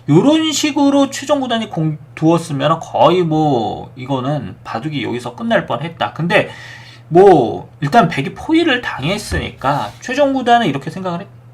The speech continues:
한 거죠. 이, 여기서 빨리 끝내야 되겠다. 자, 계속해서 이 젖힐 때 끊었거든요. 요 끊은 수가 진짜 얼마나 최종 구단이 지금 상황을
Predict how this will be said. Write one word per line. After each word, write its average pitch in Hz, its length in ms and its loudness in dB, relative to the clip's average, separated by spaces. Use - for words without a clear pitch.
한 240 160 -10
거죠. 147 400 -8
이, 117 500 -8
여기서 156 540 -2
빨리 175 220 0
끝내야 254 300 -4
되겠다. - 480 -12
자, - 140 -10
계속해서 233 400 0
이 185 340 -2
젖힐 151 380 -2
때 233 120 -8
끊었거든요. 247 680 0
요 220 160 -2
끊은 349 380 6
수가 294 280 6
진짜 165 540 4
얼마나 302 680 8
최종 294 320 0
구단이 254 420 4
지금 175 340 -6
상황을 170 680 -2